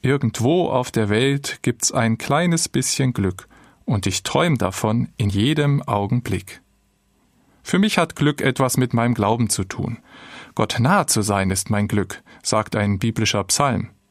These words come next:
Der Beter des Psalms will auch singen und dabei voll Glücksgefühl die Werke, das Tun Gottes verkündigen. Was er dabei vor Augen hat?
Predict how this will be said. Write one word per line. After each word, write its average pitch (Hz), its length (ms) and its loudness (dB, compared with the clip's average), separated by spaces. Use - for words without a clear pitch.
Der 104 80 0
Beter 170 300 2
des 127 180 0
Psalms 180 400 2
will 143 140 2
auch 214 240 0
singen 175 420 2
und 113 160 0
dabei 113 240 0
voll 165 240 -2
Glücksgefühl 156 720 0
die 110 200 0
Werke, 123 400 2
das 110 200 -2
Tun 214 300 2
Gottes 123 380 -2
verkündigen. 101 640 -2
Was 110 140 0
er 110 80 2
dabei 104 280 0
vor - 200 -4
Augen 120 340 0
hat? - 260 -4